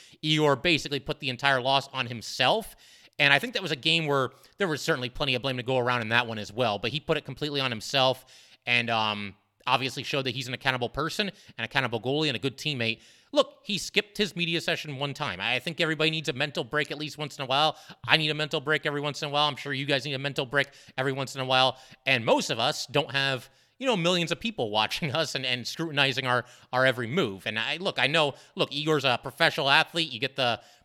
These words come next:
the fame and the fortune that comes with it and all that good stuff. But you know what? It's okay. He skipped one media session. If he does this time and time and time and time and time again and just refuses to talk to the media every time that the Rangers lose a game and every time that he loses a game,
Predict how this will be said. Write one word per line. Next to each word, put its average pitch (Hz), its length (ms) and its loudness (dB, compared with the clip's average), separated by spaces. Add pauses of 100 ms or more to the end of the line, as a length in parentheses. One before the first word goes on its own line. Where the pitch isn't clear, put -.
the 107 60 -12
fame 170 440 4
and 120 80 -4
the 101 40 -8
fortune 156 360 -2
that 143 100 -2
comes 147 240 -2
with 160 220 0
it 165 80 4
and 123 80 0
all 139 140 0
that 139 180 2
good 143 100 -2
stuff. 170 400 0
But 151 240 2 (300)
you 143 80 -4
know 165 140 4
what? 180 280 6 (480)
It's 175 180 -2
okay. 143 380 -2
He 139 80 -6
skipped - 320 -6
one 139 420 -4
media 135 300 -4
session. 101 320 -8
If 101 80 -10
he 175 100 -2
does 185 180 0
this 160 200 -4 (320)
time 170 280 2
and 143 100 -4
time 156 220 0
and 135 80 -6
time 147 240 -2
and 131 80 -6
time 143 240 -2
and 120 80 -6
time 143 220 0
again 113 480 2 (360)
and 123 260 4
just 127 120 -4
refuses 139 400 -4
to - 60 -14
talk 147 200 4
to 147 80 -8
the 131 60 -6
media 131 280 0 (260)
every 143 180 0
time 147 220 0
that 127 80 -8
the 127 80 -8
Rangers 131 340 -4
lose 139 160 -4
a 120 60 -4
game 160 260 2
and 117 80 -2
every 127 140 -4
time 131 160 -6
that 104 120 -6
he 170 120 -2
loses 123 280 -4
a 107 40 -6
game, 117 240 -2